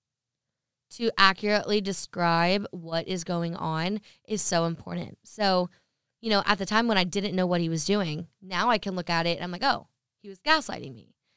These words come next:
He was love bombing me. He was breadcrumbing me." Those are the things that have given me power now, and it's given me the opportunity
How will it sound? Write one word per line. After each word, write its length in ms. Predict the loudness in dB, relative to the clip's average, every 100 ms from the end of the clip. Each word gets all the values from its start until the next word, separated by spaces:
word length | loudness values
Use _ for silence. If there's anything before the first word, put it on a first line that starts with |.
| _
He 80 | -20
was 160 | -10 2
love 240 | 2 2
bombing 360 | -2 -4 -12 -16
me. 220 | -20 -20 _ _
He 120 | -14
was 140 | -14 -8
breadcrumbing 680 | 0 0 2 0 2 2
me." 280 | -2 -8 -16 _ _ _ -20 -6
Those 340 | 2 6 6 4
are 100 | 2
the 120 | 2
things 640 | 2 4 4 2 -4 -10 _ _ _ _ _
that 540 | 0 4 6 4 -2 -18 _ _ _ _ _
have 160 | -4
given 300 | 4 4 4
me 140 | 2 0
power 340 | 0 -2 -2
now, 320 | -4 -4 -4 -8 _ _ -8
and 120 | -6
it's 180 | -4 -2
given 320 | -2 -2 -2
me 320 | -6 -8 -10 -10
the 180 | -10 -4
opportunity 800 | -4 -4 -6 -4 -2 -2 -4